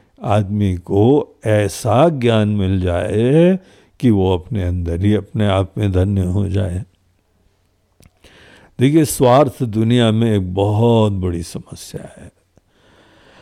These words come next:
स्वार्थी हर जगह इतना फैला हुआ है और इतने भयंकर कॉन्सिक्वेंसेस लाता है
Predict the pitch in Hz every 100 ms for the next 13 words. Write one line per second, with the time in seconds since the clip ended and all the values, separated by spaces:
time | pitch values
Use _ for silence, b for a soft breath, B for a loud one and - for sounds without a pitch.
0 | b b b b b - 156 143 160 139
1 | - 151 113 - 107 185 175 156 139 139
2 | 127 139 127 127 127 120 104 _ - 127
3 | 117 117 123 180 - 131 131 131 120 117
4 | 113 117 113 104 117 113 110 104 104 104
5 | 107 98 104 - _ _ _ - 147 -
6 | 202 107 85 101 120 131 226 165 160 139
7 | 160 120 135 127 143 131 127 120 113 131
8 | 127 139 165 170